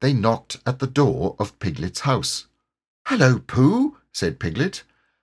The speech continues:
"Hello, Piglet. This is Tigger." "Oh, is it?" said Piglet, as he edged round to the other side of the table.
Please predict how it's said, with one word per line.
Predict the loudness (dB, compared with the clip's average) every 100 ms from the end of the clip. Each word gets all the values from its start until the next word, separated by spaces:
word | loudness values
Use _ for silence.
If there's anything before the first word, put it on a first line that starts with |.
| 0
"Hello, | 2 4 4
Piglet. | 2 -2 0 -2 -4 -12 -16
This | -2 0 0 -4 -10 -14 -2
is | -2 -2
Tigger." | -2 -2 0 -2 -6 -14 _ _ _ _
"Oh, | 2 4 2 -2 -10 -14 -4
is | 0
it?" | 2 0 -6 -16 _ _
said | -6 -4 -2
Piglet, | -4 -2 -6 -8 -16 _ -6
as | -4
he | -2 -2
edged | 0 0 0 0
round | 2 2 0
to | -4
the | -2 0
other | 0 -2
side | 0 0 -2
of | -6
the | -6
table. | -2 -2 -2 -4 -4